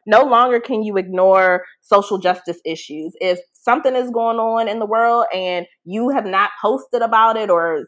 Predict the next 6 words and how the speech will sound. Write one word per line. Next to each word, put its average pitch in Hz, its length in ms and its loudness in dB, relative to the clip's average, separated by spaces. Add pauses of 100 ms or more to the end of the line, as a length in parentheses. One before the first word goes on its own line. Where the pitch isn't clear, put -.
said 226 280 0
something, 220 680 -6 (200)
you 214 100 -6
know, 180 180 0 (260)
let's 196 340 -4
take 196 280 -4